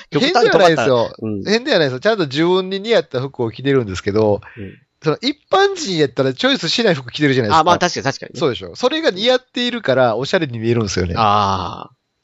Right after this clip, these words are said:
Speaker 1: 趣味が悪いのかもしれないです。
Speaker 2: 趣味は別に悪くないと思いますよ。
Speaker 1: うん。
Speaker 2: だ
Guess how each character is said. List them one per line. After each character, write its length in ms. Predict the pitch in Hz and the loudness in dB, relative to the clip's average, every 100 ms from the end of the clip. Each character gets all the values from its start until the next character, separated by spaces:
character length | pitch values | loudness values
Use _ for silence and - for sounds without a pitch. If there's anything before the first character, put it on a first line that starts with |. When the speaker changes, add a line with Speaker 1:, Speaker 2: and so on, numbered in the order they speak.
| _ _ | _ _
Speaker 1:
趣 220 | - - 120 | -16 -12 -10
味 120 | 107 | -8
が 140 | 117 | -6
悪 200 | 107 135 | -4 -4
い 20 | - - | -4 -4
の 80 | 185 | -4
か 100 | - | -4
も 60 | 170 | -6
し 120 | 147 | -6
れ 60 | 156 | -4
な 80 | - | -6
い 20 | |
で 20 | - | -6
す。 120 | - | -2
Speaker 2:
趣 220 | 381 415 | 0 2
味 60 | 220 | 2
は 80 | |
別 140 | 156 160 | 0 0
に 60 | 160 | 0
悪 160 | 175 | 0
く 80 | 139 | -2
な 100 | 107 | -4
い 80 | 98 | -6
と 40 | |
思 80 | 101 | -4
い 40 | 101 | -2
ま 60 | |
す 180 | 95 240 | -4 -6
よ。 80 | 101 | -8
Speaker 1:
う 40 | |
ん。 60 | |
Speaker 2:
だ 40 | 95 | -10